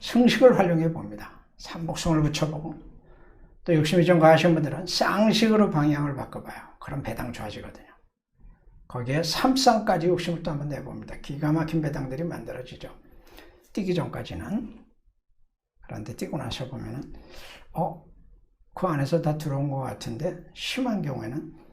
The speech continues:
한 마권도 맞지 못한 경우도 있고, 뭔가 맞긴 맞았는데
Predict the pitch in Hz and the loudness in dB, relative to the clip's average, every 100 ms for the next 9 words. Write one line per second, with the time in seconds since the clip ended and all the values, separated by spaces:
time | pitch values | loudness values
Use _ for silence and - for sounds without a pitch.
0 | - - _ - 214 214 214 190 175 165 | -20 -20 _ -2 2 2 2 2 2 0
1 | - - 156 127 120 - 143 120 120 120 | -2 0 0 0 -6 -6 -6 -6 -8 -10
2 | - 117 - - - 143 151 202 170 - | -10 -12 -12 -14 -12 -2 2 4 2 0
3 | 214 214 151 127 131 123 160 - | 0 0 -2 -4 -6 -6 -6 -6